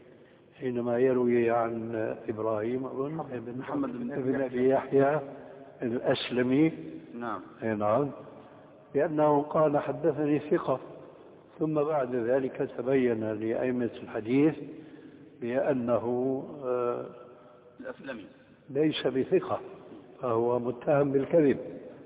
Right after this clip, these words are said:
Speaker 1: أما إذا كان هناك رجل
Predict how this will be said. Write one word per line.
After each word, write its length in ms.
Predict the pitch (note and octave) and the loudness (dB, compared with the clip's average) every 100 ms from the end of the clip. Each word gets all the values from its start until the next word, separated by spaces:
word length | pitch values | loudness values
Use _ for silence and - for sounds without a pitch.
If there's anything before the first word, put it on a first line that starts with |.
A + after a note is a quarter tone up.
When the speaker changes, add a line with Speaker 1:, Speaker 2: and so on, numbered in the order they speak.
| - D3+ | -8 -2
Speaker 1:
أما 360 | E3+ F3 F3+ | 0 4 4
إذا 260 | F3 C#3+ C3 | 6 6 4
كان 320 | B2+ D3+ C#3+ | 4 4 4
هناك 440 | C3 C#3 D#3 D3+ C3+ | 2 2 2 2 2
رجل 680 | C3 D#3 B2+ B2 A#2 A2+ | 4 4 2 -4 -4 -6